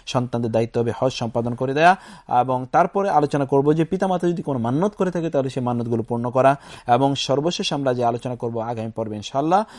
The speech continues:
তা হচ্ছে যে পিতামাতার অবাধ্য হওয়া কোনো অবস্থায় যাবে না, এবং কেউ যদি অবাধ্য হয়, তাহলে দুনিয়া এবং আখিরাতে তাদেরকে ভয়ঙ্কর শাস্তির মুখোমুখি হতে হবে। এই আলোচনাগুলো, প্রিয় দর্শক, আমরা ইনশাআল্লাহ আগামী পর্বে করব।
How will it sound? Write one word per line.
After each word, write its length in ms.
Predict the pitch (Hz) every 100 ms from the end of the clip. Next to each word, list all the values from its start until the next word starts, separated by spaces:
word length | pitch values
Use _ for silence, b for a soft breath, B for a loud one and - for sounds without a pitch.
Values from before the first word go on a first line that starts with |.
| 208
তা 80 | -
হচ্ছে 380 | 170 185 202 208 - B -
যে 300 | 113 123 120 b _
পিতামাতার 580 | - 190 202 156 143 156 -
অবাধ্য 360 | 123 120 131 131
হওয়া 220 | 123 117
কোনো 200 | 120 113
অবস্থায় 500 | 113 - 180 220 320 _ 131
যাবে 260 | 131 143
না, 180 | 208 302 320 B B
এবং 220 | 147 226 -
কেউ 140 | 208
যদি 80 | 214
অবাধ্য 320 | 190 214 202
হয়, 100 | 220
তাহলে 200 | 196 175
দুনিয়া 240 | 143 156
এবং 140 | 139 131
আখিরাতে 260 | 127 135
তাদেরকে 260 | 123 123 123
ভয়ঙ্কর 460 | 107 117 123 127 156 B B
শাস্তির 420 | - 185 - 147
মুখোমুখি 360 | 117 107 107 104
হতে 200 | 107 107
হবে। 180 | 95 95 B 123
এই 120 | 139
আলোচনাগুলো, 560 | 165 147 143 135 123 120
প্রিয় 180 | 120 120
দর্শক, 260 | 120 -
আমরা 180 | 117 113
ইনশাআল্লাহ 400 | 110 107 120 110
আগামী 180 | 117 123
পর্বে 260 | 120 131 135
করব। 320 | 147 151